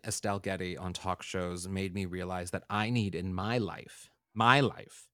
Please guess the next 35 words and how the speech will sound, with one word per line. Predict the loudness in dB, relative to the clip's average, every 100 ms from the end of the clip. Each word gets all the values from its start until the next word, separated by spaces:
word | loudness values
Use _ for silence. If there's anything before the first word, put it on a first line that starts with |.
| _ _ _ -4
And | -2
I |
talked | 0 0 2
about | 2
this | 0 -2
a |
little | 0 0
bit | 0
last | 0 -2 -2
week. | -4
I | -2
don't | -2
know | -2
if | -4
it | -4
was | -2
on | -2
the | -2
Rusty | -4 -6
Anchor | -6 -6
Happy | -4 -4 -2
Hour | -4 -4 -6 -6
or | -2 0 0 -2
the |
main | -6 -6
episode. | -8 -8 -8 -8 -8
Who | -10
knows? | -10 -12 -12
They |
all | -12 -10
blend | -8
together | -8 -10 -12 -14
at |
this | -16 -16
point. | -12 -14